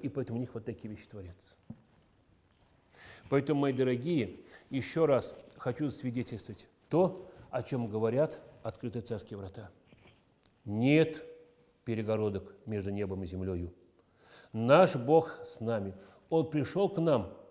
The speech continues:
во Христе Иисусе и не оставляет нас по сей день. Возносясь, сказал: «Я с вами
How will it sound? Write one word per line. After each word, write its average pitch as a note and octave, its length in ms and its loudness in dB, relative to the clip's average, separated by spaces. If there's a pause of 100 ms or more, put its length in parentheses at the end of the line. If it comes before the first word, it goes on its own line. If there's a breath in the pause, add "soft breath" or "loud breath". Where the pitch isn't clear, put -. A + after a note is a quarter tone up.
(180)
во C#3 100 -4
Христе C3+ 320 -4
Иисусе A2+ 460 -6 (340 loud breath)
и G#3+ 200 4
не E3+ 220 6
оставляет A#2+ 1160 0
нас A2 200 -4
по G#2 180 -10
сей A2 200 -8
день. F#2+ 260 -8 (400 loud breath)
Возносясь, D3 580 2
сказал: A2 180 -2
«Я C#3+ 220 2
с - 180 -8
вами F#3 760 10